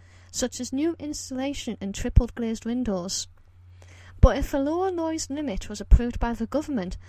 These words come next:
properties as far as Kinfauns Drive in Drumchapel would receive overhauls, a third of Lynn Vale would be covered, and most of the White Crook instead of the current narrow edges of homes.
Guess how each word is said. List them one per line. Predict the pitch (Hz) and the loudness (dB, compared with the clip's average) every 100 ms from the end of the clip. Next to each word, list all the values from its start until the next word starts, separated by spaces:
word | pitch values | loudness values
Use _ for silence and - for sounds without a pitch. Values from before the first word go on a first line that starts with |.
| - - | -20 8
properties | 294 311 - 339 320 | 8 8 0 -2 -2
as | - | -6
far | - 247 247 | -2 -2 -2
as | 233 | -4
Kinfauns | - 269 - 254 247 226 | -6 -6 -4 -4 -4 -4
Drive | 294 254 190 196 | -4 -2 -4 -6
in | 202 | -8
Drumchapel | 196 208 226 - 254 - 180 - - - | -6 -6 -6 2 4 6 2 -2 -14 -14
would | - 233 | -4 -4
receive | 226 - 269 262 - | -2 -4 -2 -4 0
overhauls, | 277 294 294 269 269 190 190 - - | 0 0 -2 0 0 0 -4 -8 -4
a | |
third | 202 - 254 277 294 - - - | -4 -2 -2 -2 -4 -12 -12 -10
of | 214 | -4
Lynn | 233 269 | -4 -4
Vale | 269 262 262 190 180 - - | -4 -4 -2 -2 -4 -10 -16
would | - 220 | -8 0
be | 220 | 0
covered, | - 254 214 180 - - - - | 2 -2 -2 2 2 2 -16 -8
and | 220 220 | -4 2
most | 262 285 - | 2 2 -2
of | 269 | -4
the | |
White | 240 269 285 | -2 -2 -2
Crook | - 269 190 - - | -2 0 0 -4 -8
instead | 208 - 240 226 | -8 -6 -4 -4
of | 214 | -6
the | 220 | -8
current | - 262 262 | -4 -2 -2
narrow | 240 240 233 226 | -2 0 0 0
edges | 240 - 214 | -2 -4 -6
of | 185 | -4
homes. | - 214 185 190 - | -2 -2 -2 -4 -8